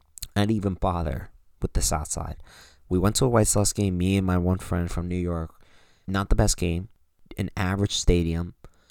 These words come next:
at best. Huge scoreboard, absolutely humongous, maybe one of the biggest in baseball.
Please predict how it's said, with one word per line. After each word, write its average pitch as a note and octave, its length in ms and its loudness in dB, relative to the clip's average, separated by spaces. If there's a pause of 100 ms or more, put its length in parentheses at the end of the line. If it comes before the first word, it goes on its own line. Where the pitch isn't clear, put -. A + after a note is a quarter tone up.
(160)
at - 180 -4
best. - 420 2 (600)
Huge C#3+ 380 -2
scoreboard, D#2 680 0
absolutely G#2+ 480 0
humongous, F2 380 -4
maybe G#2+ 200 -2
one F2+ 180 -4
of D#2 60 -6
the D2+ 60 -6
biggest E2+ 360 -2
in D#2 60 -8
baseball. C#2 540 -6